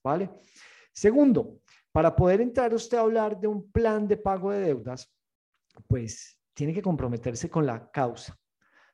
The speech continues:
No es solo conocer lo que vamos a hablar enseguida, sino también estar comprometido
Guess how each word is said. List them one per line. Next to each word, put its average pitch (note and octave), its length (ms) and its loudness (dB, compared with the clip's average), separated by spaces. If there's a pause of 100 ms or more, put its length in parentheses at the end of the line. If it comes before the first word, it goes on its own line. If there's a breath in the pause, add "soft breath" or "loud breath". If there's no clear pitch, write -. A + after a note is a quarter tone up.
No C#3+ 120 2
es D#3+ 80 2
solo A#3 280 6
conocer E3 460 0
lo G3 140 -8
que G#3 80 -4
vamos D3 280 -4
a F#3+ 40 2
hablar C#3+ 200 2
enseguida, F#3 480 -4
sino D3+ 220 -4
también B2+ 300 -6
estar G#3+ 520 -2
comprometido D#3+ 960 -2